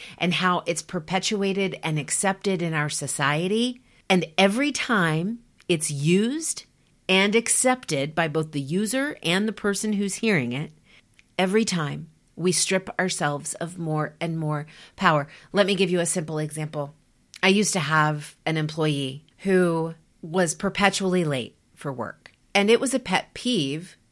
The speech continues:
but it was something I could deal with. What I couldn't deal with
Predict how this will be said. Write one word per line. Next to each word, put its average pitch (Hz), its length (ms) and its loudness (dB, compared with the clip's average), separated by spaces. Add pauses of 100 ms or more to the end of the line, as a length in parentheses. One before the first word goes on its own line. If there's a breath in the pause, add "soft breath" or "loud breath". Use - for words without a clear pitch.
but 220 340 2
it 254 100 2
was 269 100 -2
something 440 280 0
I 247 80 4
could 208 120 -2
deal 185 220 4
with. - 240 -6 (380 loud breath)
What 190 160 2
I 160 80 4
couldn't 415 600 0
deal 160 220 0
with 120 380 -6